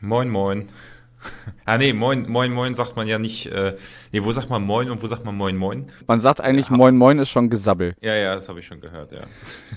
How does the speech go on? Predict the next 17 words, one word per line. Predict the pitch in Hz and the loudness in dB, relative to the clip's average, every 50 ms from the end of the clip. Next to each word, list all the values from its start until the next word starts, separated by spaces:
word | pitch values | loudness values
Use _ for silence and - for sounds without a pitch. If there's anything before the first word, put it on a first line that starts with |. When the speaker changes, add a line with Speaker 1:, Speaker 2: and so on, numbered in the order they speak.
| - - - | -12 -10 -8
Speaker 1:
<laughs> | 113 | -4
Speaker 2:
Genau, | - 123 107 98 | -2 0 0 0
aber, | 85 92 92 87 107 107 104 | 0 0 -2 -2 -2 -4 -4
aber | - 123 123 123 | 0 4 4 4
schön, | - - - 135 135 | 4 4 2 4 4
dass | 120 113 - | 4 2 2
du | - 110 | 0 -4
dich | 98 107 101 - | -4 -4 -6 -4
dem, | - - 98 95 98 98 95 - - - - - - _ _ - | -4 -2 -2 -2 -2 -4 -6 -10 -16 -20 -20 -20 -20 _ _ -4
dem | - 107 107 | -2 0 2
regionalen | 98 110 113 110 - 107 98 98 98 98 98 98 95 | 2 2 0 0 0 0 0 0 0 0 0 -2 -4
Sprech | - - - 110 98 - - - | -6 -4 -2 -2 -2 -4 -4 -2
anpasst. | 101 110 110 - - 95 107 - - - - - - - | -2 -2 0 0 0 -2 -2 -2 -6 -14 -18 -6 0 2
Ähm, | 117 117 113 113 | 4 6 4 4
genau, | 110 147 143 131 110 | 4 4 6 6 6
du | 101 104 - - 113 | 4 2 0 2 4
warst | 117 127 - - - | 6 4 4 4 -2